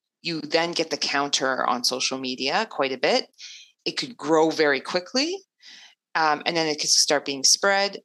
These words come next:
and shared. And so then there's all of this, um, information that has to be countered, and a lot of effort and time to counter it. And it confuses the situation,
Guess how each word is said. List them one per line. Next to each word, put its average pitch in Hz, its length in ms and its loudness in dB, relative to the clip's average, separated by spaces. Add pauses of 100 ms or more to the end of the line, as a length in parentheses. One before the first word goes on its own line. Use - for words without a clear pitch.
and 139 160 -2
shared. 165 640 4
And - 180 -4
so 160 140 2
then 151 200 -2
there's 147 240 -2 (160)
all 160 260 4
of 143 140 -2
this, - 480 4 (420)
um, 135 380 -4 (160)
information 147 640 -2
that 131 100 0
has 135 280 2
to 147 80 2
be 135 140 -6
countered, - 640 -2
and 160 120 -2
a 156 100 4
lot 170 240 4
of 254 140 2
effort 175 380 0
and 156 140 -2
time 156 340 0
to 156 100 0
counter 147 500 0
it. 240 180 0 (160)
And 170 140 -2
it 147 100 -4
confuses 160 680 0
the - 240 4
situation, 139 640 -2